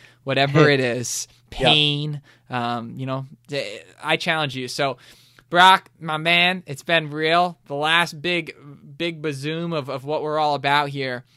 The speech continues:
Speaker 1: right now, you know, there's currently a somebody that, you know, and this is different for you 'cause you're freaking, you know, twenty-one and you just skipped this phase.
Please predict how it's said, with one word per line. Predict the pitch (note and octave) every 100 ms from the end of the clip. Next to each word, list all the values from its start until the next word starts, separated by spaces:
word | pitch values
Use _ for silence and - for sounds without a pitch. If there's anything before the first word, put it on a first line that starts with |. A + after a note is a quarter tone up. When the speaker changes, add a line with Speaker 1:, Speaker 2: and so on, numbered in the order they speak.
| _ _ _ _ D3+
Speaker 1:
right | E3 G3
now, | F3+ E3+ F3 F#3+ _
you | D#3+
know, | D3+ D3 E3+ -
there's | D#3 C#3+
currently | - D#3+ D#3+ D3+ D#3+ D#3
a | C3+ D3
somebody | C#3 E3 D#3 D3 C#3 C#3+ D3+ E3
that, | - C3+ C3+ B2 -
you | C3+
know, |
and | B2+ C#3+ C#3+
this | - C4+
is | A#4+
different | E4 C#4 B3+
for | A#3+
you | A#3 F3+
'cause | D3 D#3
you're | G3+
freaking, | E4 D#4 F#3+ C#3+ -
you | E3+
know, | C#3
twenty-one | - F3 D3+ C#3+ C3+ B2
and | A#2+
you | B2+
just | C3 - -
skipped | - D#3+ C3+
this | B2 A#2+
phase. | - C3+ B2 A2+